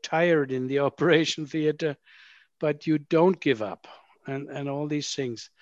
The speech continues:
So that's what I wanted to, to, to see. Uh, I want to see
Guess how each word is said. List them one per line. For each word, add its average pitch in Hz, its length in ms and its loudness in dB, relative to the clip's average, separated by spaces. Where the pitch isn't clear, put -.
So 143 100 -10
that's 165 360 -2
what 143 160 -2
I 131 80 -2
wanted 131 500 -6
to, 123 340 -6
to, 127 360 -8
to 127 140 -10
see. 131 500 -4
Uh, 131 260 -10
I 139 100 -6
want 147 240 -4
to 151 120 -4
see 156 500 -2